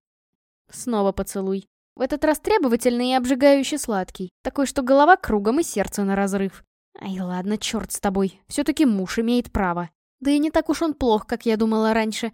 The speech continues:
В принципе, очень даже хорош. Да кого я обманываю?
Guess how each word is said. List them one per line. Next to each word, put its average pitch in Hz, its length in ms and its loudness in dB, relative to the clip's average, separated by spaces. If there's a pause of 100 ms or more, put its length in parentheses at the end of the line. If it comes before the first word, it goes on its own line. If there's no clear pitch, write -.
(240)
В - 100 -20
принципе, 311 460 2
очень 294 260 2
даже 302 220 2
хорош. 214 440 2 (360)
Да 226 120 4
кого 415 180 8
я 277 160 10
обманываю? 180 680 0